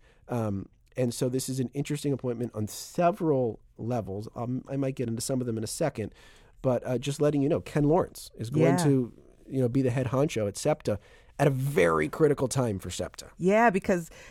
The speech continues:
Speaker 2: they're, you're facing some tough times. They're going off that economic cliff. We all
Speaker 1: Yeah.
Speaker 2: talked about that. Deficit of two hundred forty million gonna be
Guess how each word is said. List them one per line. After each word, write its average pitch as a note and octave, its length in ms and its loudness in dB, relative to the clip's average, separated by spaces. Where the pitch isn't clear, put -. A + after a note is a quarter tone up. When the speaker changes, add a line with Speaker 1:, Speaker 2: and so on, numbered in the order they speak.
Speaker 2:
they're, F#3+ 480 2
you're D#3+ 200 -2
facing C4+ 380 2
some C4+ 140 -2
tough A#3 260 0
times. F#3 400 0
They're D3+ 140 2
going F3 260 2
off F3 200 2
that D#3 280 2
economic E3+ 480 2
cliff. F3 420 0
We E3 120 4
all D#3+ 120 10
Speaker 1:
Yeah. F3 60 4
Speaker 2:
talked - 280 2
about G#3+ 360 6
that. G3 280 4
Deficit G3 420 4
of D#3+ 100 4
two A3 200 0
hundred F3+ 240 0
forty E3+ 340 2
million F#3 720 2
gonna F3+ 240 0
be E3 200 0